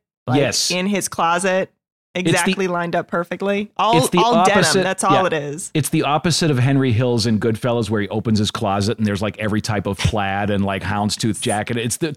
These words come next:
Speaker 2: it's just all denim and then gray
Speaker 1: All
Speaker 2: and
Speaker 1: denim.
Speaker 2: white t-shirts.
Speaker 1: Exactly.
Speaker 2: The Orange does have an array of t-shirts now. We were wearing the gray orange, uh, variant with, uh, the picture of, uh, Orange Cassidy on it,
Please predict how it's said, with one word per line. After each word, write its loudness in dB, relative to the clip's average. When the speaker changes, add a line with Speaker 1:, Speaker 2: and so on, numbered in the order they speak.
Speaker 2:
it's -2
just -2
all 2
denim 0
and -2
then 2
gray 0
Speaker 1:
All 0
Speaker 2:
and 0
Speaker 1:
denim. 0
Speaker 2:
white -2
t-shirts. -6
Speaker 1:
Exactly. 0
Speaker 2:
The 4
Orange 2
does 0
have 0
an 2
array 2
of 0
t-shirts -4
now. -4
We 2
were 4
wearing 2
the 2
gray 0
orange, 0
uh, -2
variant -2
with, -2
uh, 0
the -4
picture -2
of, -2
uh, -2
Orange -4
Cassidy -4
on -6
it, -8